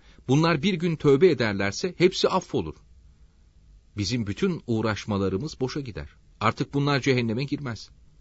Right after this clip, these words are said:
Buna bir çare bulmalıyız. Bir hile biliyor musunuz?" "Hayır, bilmiyoruz."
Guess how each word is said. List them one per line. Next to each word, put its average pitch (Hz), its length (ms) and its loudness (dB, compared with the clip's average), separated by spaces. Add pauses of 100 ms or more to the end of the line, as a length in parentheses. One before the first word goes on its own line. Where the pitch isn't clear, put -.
(500)
Buna 180 220 6
bir 190 80 2
çare 190 360 4
bulmalıyız. 98 640 0 (420)
Bir 156 180 4
hile 160 380 6
biliyor 190 300 2
musunuz?" 123 500 -6 (1700)
"Hayır, 175 340 4
bilmiyoruz." 170 680 0